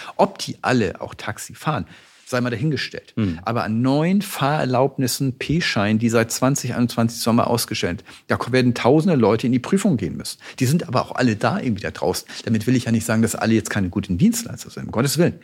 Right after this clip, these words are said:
Speaker 1: Da
Speaker 2: Hm.
Speaker 1: sind sicherlich auch viele dabei, die machen das total toll. Aber es sind eben auch die anderen dabei. Das heißt, wir haben A, da einen Druck, den wir haben, aber wir haben in Hamburg auch ein bürgerschaftliches Ersuchen. Das heißt, die Hamburger Bürgerschaft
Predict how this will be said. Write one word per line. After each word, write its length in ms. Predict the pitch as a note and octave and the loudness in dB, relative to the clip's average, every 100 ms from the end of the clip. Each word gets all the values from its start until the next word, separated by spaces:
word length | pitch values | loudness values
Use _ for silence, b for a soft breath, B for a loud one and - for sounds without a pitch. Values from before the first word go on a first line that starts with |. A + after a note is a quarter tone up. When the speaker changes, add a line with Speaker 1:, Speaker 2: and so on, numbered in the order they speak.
| B | B
Speaker 1:
Da 40 | G#2+ | -2
Speaker 2:
Hm. 40 | |
Speaker 1:
sind 200 | A2 D3+ | 2 2
sicherlich 300 | G3 G3 F#3 | 2 2 2
auch 120 | - - | -2 -6
viele 360 | - F#3+ G3+ | -2 2 4
dabei, 300 | D#3+ C#3 C#3+ | 4 4 4
die 60 | D3+ | 2
machen 160 | D#3 | -2
das 120 | - - | -6 -8
total 240 | - D2+ | -6 -6
toll. 280 | - - - b b b b b _ | -2 -4 -6 b b b b b _
Aber 160 | - G#2 | -6 -6
es 80 | A2+ | -4
sind 120 | C#3 | -4
eben 160 | - B2+ | -2 -2
auch 100 | G#2+ | -2
die 140 | - | -4
anderen 180 | C3 C#3 | -2 0
dabei. 300 | A2 F2 C2+ | 0 -2 -4
Das 180 | - - | -4 -2
heißt, 340 | A#2+ - - | -2 -2 -6
wir 100 | - | 0
haben 140 | A2+ - | 0 2
A, 240 | G2+ B2+ | 2 2
da 240 | A#2 A2+ B2 | 2 0 2
einen 160 | C#3+ | 2
Druck, 320 | C3 - - | 2 2 0
den 160 | - C3 | -2 0
wir 80 | B2+ | 0
haben, 120 | C3 | 0
aber 260 | A2 A2+ A#2 | -2 -2 0
wir 100 | A#2 | 0
haben 100 | B2 | 0
in 160 | A#2 | 0
Hamburg 240 | B2+ B2+ G2 | 0 0 0
auch 140 | G#2 | 0
ein 120 | A#2 | 0
bürgerschaftliches 600 | A2+ B2 A#2+ A#2 - G2 | 0 0 2 0 -2 -4
Ersuchen. 300 | F#2 G#2 A#2 | -2 2 4
Das 140 | C3+ C3 | 4 2
heißt, 140 | A#2+ | 2
die 60 | G#2 | 2
Hamburger 280 | A2+ B2 G#2 | 2 4 2
Bürgerschaft 580 | B2 D3 D#3+ - D#3 | 4 4 2 0 -2